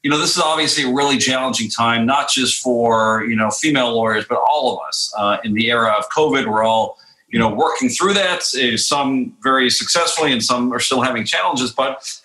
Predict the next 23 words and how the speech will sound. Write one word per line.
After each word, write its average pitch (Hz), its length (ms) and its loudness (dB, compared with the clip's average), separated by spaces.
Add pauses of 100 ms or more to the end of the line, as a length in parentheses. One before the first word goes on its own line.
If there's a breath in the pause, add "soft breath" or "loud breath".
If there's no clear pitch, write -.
(120)
I 156 80 0
was 190 160 2
interested, 180 560 -2 (160)
maybe 156 240 -2
Lindsay, 151 300 0
starting 156 340 0
with 120 120 -2
you, 143 160 2
what 127 140 2
your 147 160 0
perspective 127 540 -2
is, 117 440 -2 (280 loud breath)
um, 117 580 2 (220)
particularly 151 960 0
the 120 100 -2
challenges 123 840 -2 (280)
as 127 420 -2
a 135 140 0
female 135 1000 2
lawyer 110 680 0 (280 soft breath)
during 123 280 2
the 110 80 -2
covid 117 680 0